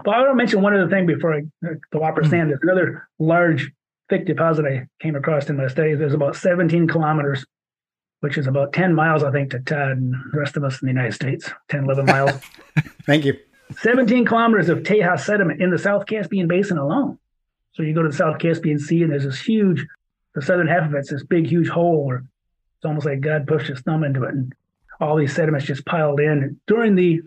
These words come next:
Speaker 1: you know, the Tejas during that tertiary system. So, and they find oil in there,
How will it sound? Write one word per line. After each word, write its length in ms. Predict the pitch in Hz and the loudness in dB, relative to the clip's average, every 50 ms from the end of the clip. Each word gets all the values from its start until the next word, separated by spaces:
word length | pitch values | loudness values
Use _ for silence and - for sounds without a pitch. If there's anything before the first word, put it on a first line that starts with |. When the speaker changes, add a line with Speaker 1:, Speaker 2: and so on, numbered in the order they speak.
| - _ _ _ _ | -10 _ _ _ _
Speaker 1:
you 80 | - 156 | -4 -2
know, 100 | 139 139 | -2 -2
the 60 | 135 | -2
Tejas 480 | 135 - 214 294 180 135 - - - - | -2 0 0 0 -2 -2 -4 -8 -10 -8
during 200 | - 156 147 135 | -6 -4 -2 -2
that 240 | 139 135 135 139 - _ _ - - | -2 -2 -4 -6 -10 _ _ -20 -8
tertiary 420 | - - 151 135 - 156 139 135 131 | -6 -4 -4 -2 0 0 0 0 0
system. 380 | - - 160 - - 151 131 | -2 -4 -4 -4 -4 -4 -4
So, 180 | 127 - 147 131 - - - - - - - | -2 -2 -4 -4 -6 -8 -12 -14 -16 -8 -2
and 100 | - 160 | 0 2
they 80 | 175 180 | 2 2
find 220 | 165 202 190 180 175 | 4 2 4 4 4
oil 240 | 165 175 170 170 165 | 4 4 4 4 4
in 80 | 160 | 2
there, 280 | 151 143 147 151 147 | 2 2 2 0 0